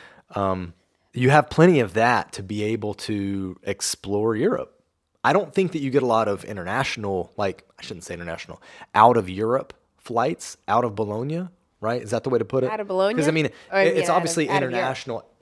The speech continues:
Speaker 1: out of Europe, like, out of the Schengen.
Speaker 2: Yeah.
Speaker 1: It's obviously international if you're flying from, from Porto to Bologna.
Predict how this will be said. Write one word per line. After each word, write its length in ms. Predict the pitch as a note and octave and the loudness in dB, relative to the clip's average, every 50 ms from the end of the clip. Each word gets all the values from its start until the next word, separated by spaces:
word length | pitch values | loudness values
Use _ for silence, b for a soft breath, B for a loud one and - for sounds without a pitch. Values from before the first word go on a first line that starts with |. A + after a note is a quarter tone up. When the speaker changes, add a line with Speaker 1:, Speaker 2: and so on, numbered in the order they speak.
| _ _ _ - - | _ _ _ -10 -4
Speaker 1:
out 160 | - D#3+ F3 | 0 0 0
of 120 | C#3+ A2+ A2+ | 0 0 -2
Europe, 320 | A#2 B2 A2 F2+ - - | -2 -2 -2 -2 -2 -2
like, 140 | A#2 A#2 - | -4 -2 0
out 120 | - C#3 C#3 | 2 2 2
of 80 | B2 | 2
the 60 | B2+ | 0
Schengen. 460 | A#2 - - A#2 G#2+ F#2+ E2+ D#2+ D#2+ E2+ b b b b | -4 -4 -4 -6 -6 -8 -10 -12 -14 -16 b b b b
Speaker 2:
Yeah. 220 | A#3+ G3+ F3 E3 - _ _ _ _ _ _ - - - - _ _ _ - - _ _ | 0 0 0 -2 -4 _ _ _ _ _ _ -20 -20 -20 -20 _ _ _ -20 -20 _ _
Speaker 1:
It's 200 | - - C#3+ - F#3+ | -6 -4 0 4 6
obviously 300 | F#3 G3+ F3+ - - E3 | 6 6 6 2 0 0
international 460 | C#3+ C3+ C3 B2+ C3 A#2+ - - A2+ | 0 0 0 0 0 -2 -2 -4 -8
if 80 | G2+ G#2 | -8 -8
you're 80 | G#2 | -10
flying 320 | - - B2 A#2 A2 G#2+ F#2+ | -8 -6 -4 -4 -4 -6 -6
from, 320 | - - A2 G2+ G2 F#2 | -6 -4 -4 -4 -4 -8
from 240 | - - - G2+ F2+ | -10 -10 -12 -12 -12
Porto 400 | - - A#2 G#2+ - - G#2+ F#2+ | -8 -4 -4 -4 -2 -2 -4 -4
to 120 | - G2 | -6 -10
Bologna. 400 | E2+ F#2 F#2 F#2+ F#2+ F2 B1 B1+ | -10 -8 -6 -6 -6 -8 -12 -16